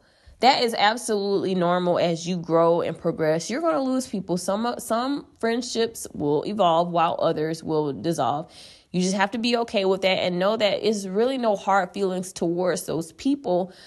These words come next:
Um, but you have to change your circle as your life progresses. And you just gotta forget what Drake said, like, there are new <laughs> friends. You will have to make new friends as you progress through life. The third lesson that I learned is that life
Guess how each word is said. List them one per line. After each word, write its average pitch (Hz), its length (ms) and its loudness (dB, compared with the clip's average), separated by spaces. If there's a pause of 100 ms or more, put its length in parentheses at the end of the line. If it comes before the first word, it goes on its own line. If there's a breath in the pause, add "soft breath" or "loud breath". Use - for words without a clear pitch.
(200 loud breath)
Um, 185 340 0
but 254 460 0
you 214 200 -2
have 214 220 0
to 208 100 -4
change 190 340 -2
your 175 120 -2
circle 170 400 0
as 170 240 0
your 165 80 -4
life 156 260 -2
progresses. 147 560 -4 (380 loud breath)
And 196 280 2
you 208 120 -2
just 240 160 -6
gotta 262 180 2
forget 247 320 -4
what 240 140 -2
Drake 240 240 -4
said, 208 180 0
like, 165 340 0
there 190 220 0
are 196 260 2
new 202 200 -2
<laughs> - 0 -
friends. 208 520 0
You 185 220 -2
will 190 300 2
have 170 200 -2
to 165 120 -6
make 160 240 -4
new 165 160 0
friends 151 440 -4 (440 loud breath)
as 170 280 2
you 170 120 -4
progress 143 500 -4
through 147 240 -6
life. - 460 -6 (260)
The 220 60 4
third 302 320 2
lesson 226 400 2
that 196 100 4
I 190 120 4
learned 175 580 0
is 165 480 0
that 151 320 0
life 214 420 -2